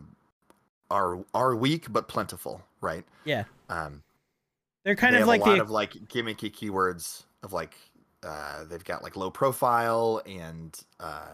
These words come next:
Speaker 1: independent dodge, and y-, they use all these different things to try to stay al-, alive. Um,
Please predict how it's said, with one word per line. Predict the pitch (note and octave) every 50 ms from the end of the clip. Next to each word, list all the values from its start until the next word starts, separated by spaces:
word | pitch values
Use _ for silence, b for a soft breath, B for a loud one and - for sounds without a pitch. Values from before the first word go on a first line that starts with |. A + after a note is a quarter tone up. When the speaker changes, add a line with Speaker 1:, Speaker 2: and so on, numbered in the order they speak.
| D2 - _
Speaker 1:
independent | G#2+ G#2+ G#2 - - G2 F2 E2 D#2+ E2
dodge, | - G#2+ G2 F2 F2 F2+ F2 E2+ D#2+ E2+
and | E2+ D#2 D#2+ E2 F2
y-, | F#2 - _
they | F#2+ F#2
use | F#2 G2 F#2+ F2+ F#2
all | F2 F2
these | F2 E2+ D#2+
different | - F2 - F2 E2
things | - G#2 F#2+ F2+ F2 -
to | - F2
try | D#2+ - G2 E2+
to | D#2+ D#2+
stay | - - F2+ F2 F2
al-, | E2+ D#2 F2 - -
alive. | G#2+ G2 F2+ G2+ A2+ C#3 F3 - G3+ - - _ _ _ _ _ _ _ _ _ _ _ _ _ _ _ _ _ _ _ _ _ _ _
Um, | F2+ F2 E2+ E2 D#2+ D#2 D2+ D2 D#2